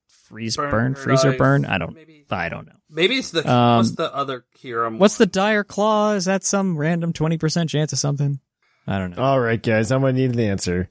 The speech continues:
Speaker 2: Uh, or is it, like, is freeze dry? No,
Speaker 1: Freeze dry's
Speaker 2: freeze dry.
Speaker 1: ten.
Speaker 2: Freeze dry's ten. I'm
Speaker 1: I know that from Q rem fights.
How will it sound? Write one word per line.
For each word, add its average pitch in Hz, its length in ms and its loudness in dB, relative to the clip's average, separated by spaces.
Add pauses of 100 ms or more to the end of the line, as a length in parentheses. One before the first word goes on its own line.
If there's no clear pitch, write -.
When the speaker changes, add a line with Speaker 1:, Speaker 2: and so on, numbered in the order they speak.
(420)
Speaker 2:
Uh, 135 440 -2 (120)
or 156 160 2
is 156 120 0
it, 160 140 0
like, 143 300 -6 (340)
is - 140 -20
freeze 226 340 0
dry? 247 420 2 (380)
No, 175 120 -8
Speaker 1:
Freeze 147 180 4
dry's 143 220 4
Speaker 2:
freeze - 20 -4
dry. 123 140 0
Speaker 1:
ten. 107 180 -2 (400)
Speaker 2:
Freeze 156 160 -6
dry's 165 160 -4
ten. 165 200 -6 (120)
I'm 196 340 -2 (300)
Speaker 1:
I 113 120 0
know 123 140 4
that 131 180 2
from 143 180 2
Q 139 200 0
rem 110 200 2
fights. 113 420 -2